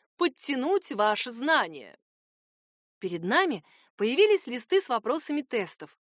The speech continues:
Студенты недовольно загалдели. Такой подставы никто не ожидал, учитывая,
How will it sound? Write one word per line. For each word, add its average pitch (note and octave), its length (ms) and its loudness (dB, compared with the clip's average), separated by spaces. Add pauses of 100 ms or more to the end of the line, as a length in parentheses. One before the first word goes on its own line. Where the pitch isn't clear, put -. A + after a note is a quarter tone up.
(140)
Студенты A#3+ 600 -2
недовольно G#3 580 0
загалдели. E3+ 760 -8 (460)
Такой A#3 320 -2
подставы C4 480 2
никто C4 300 -6
не C4 100 -2
ожидал, C4 460 2
учитывая, G#3 600 0